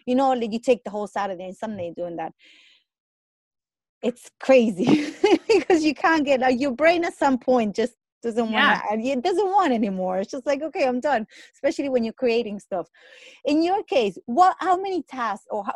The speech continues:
Speaker 1: what would be, you know, like, the specific tasks that you would do for your business? Would you do the same ones every day, or would you do, you know, would you do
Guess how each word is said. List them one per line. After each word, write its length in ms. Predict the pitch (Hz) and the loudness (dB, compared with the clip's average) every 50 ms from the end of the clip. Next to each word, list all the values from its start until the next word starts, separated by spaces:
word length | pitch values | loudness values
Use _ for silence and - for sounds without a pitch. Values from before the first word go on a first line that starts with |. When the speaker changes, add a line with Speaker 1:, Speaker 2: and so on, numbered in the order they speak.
| - - - | -10 -12 -8
Speaker 1:
what 260 | 247 247 302 311 302 | -2 2 2 2 2
would 180 | 339 330 262 | 0 -2 -2
be, 100 | 240 277 | -4 -4
you 220 | 262 240 233 247 262 | -6 -4 -2 0 0
know, 240 | 262 277 277 247 240 - | 0 0 -2 -2 -2 -2
like, 220 | 254 254 240 - - | 0 0 0 0 -2
the 80 | 269 | -2
specific 560 | - - - 285 254 - - 294 247 - 247 - _ | -2 -4 -6 -8 -8 -6 -8 -10 -8 -10 -12 -14 _
tasks 240 | - 240 220 214 - - | -8 -8 -8 -8 -8 -10
that 100 | 214 208 | -10 -8
you 140 | 190 208 214 | -8 -8 -8
would 220 | 190 208 196 175 165 | -8 -8 -10 -10 -8
do 260 | 214 226 220 196 - - - _ | -8 -6 -6 -6 -8 -10 -10 _
for 140 | 233 226 226 | -6 -6 -6
your 160 | 220 208 202 | -6 -8 -6
business? 520 | 175 165 165 - _ - - - - _ _ _ _ _ _ _ _ _ _ _ _ _ | -6 -6 -6 -6 _ -14 -20 -20 -20 _ _ _ _ _ _ _ _ _ _ _ _ _
Would 180 | - 185 196 180 | -8 -6 -4 -4
you 80 | 214 202 | -4 -4
do 180 | 190 247 254 233 | -4 -4 -2 -2
the 80 | 240 | -2
same 300 | 233 - - 254 247 233 226 | -2 0 -2 -2 -2 -2 -4
ones 160 | 220 214 - | -6 -6 -6
every 200 | 202 190 202 196 | -6 -6 -8 -8
day, 300 | 175 262 262 262 254 247 | -4 0 2 2 2 2
or 140 | - 202 190 | 2 -2 -4
would 160 | 190 202 180 | -8 -10 -10
you 80 | 190 | -12
do, 360 | 175 - - 214 208 202 196 196 | -14 -12 -10 -8 -6 -6 -6 -6
you 100 | 202 220 | -6 -6
know, 80 | 220 220 | -6 -6
would 220 | 202 196 196 160 | -6 -8 -10 -10
you 40 | 190 170 | -10 -8
do 160 | 170 208 | -6 -8